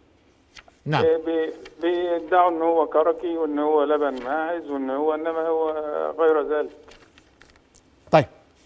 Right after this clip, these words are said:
Speaker 1: أشكرك الأستاذ أحمد الملوفي من مصر، وأنت مطلع وتعلم ما يدور في المصانع، آه، التي، آه، تعمل في مصر وتصدر الجميد إلى الأردن.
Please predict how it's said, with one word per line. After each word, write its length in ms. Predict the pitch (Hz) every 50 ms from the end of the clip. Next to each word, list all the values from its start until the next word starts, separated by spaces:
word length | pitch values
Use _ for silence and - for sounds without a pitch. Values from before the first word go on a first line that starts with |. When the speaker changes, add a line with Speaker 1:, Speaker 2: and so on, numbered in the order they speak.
| _ - - - - - - _ _ _ _ -
Speaker 1:
أشكرك 460 | 180 180 - - 190 180 170 - -
الأستاذ 240 | 151 147 143 170 170
أحمد 300 | 170 147 147 175 165 156
الملوفي 360 | 156 156 160 175 165 - 170
من 80 | 165 170
مصر، 240 | 180 165 - 180 165
وأنت 260 | 165 156 151 - 156
مطلع 440 | 160 175 175 - 196 180 175 156 151
وتعلم 1500 | 147 143 143 143 135 123 139 139 131 123 131 127 113 120 - _ _ _ - - 160 151 156 160 156 151 147 139 135 _ _ _ _ - - - - - - -
ما 320 | 123 135 143 156 160 160
يدور 560 | 160 156 151 139 143 156 156 160 165 160 156
في 340 | 147 - 160 156 151 147 135
المصانع، 760 | 135 131 139 139 139 - 160 151 151 156 160 151 143 135 113 -
آه، 260 | 127 131 131 117 104 131
التي، 500 | 131 143 139 139 - 143 139 139 135 -
آه، 340 | 131 127 127 123 120 127 120
تعمل 480 | 113 - 165 151 143 156 151 143 139 123
في 160 | - 135 135
مصر 280 | 147 156 - - 160 147
وتصدر 500 | 139 135 139 - 151 147 139 135 139 131
الجميد 380 | 131 123 131 135 139 139 127
إلى 80 | 127 127
الأردن. 320 | 139 156 156 165 175 180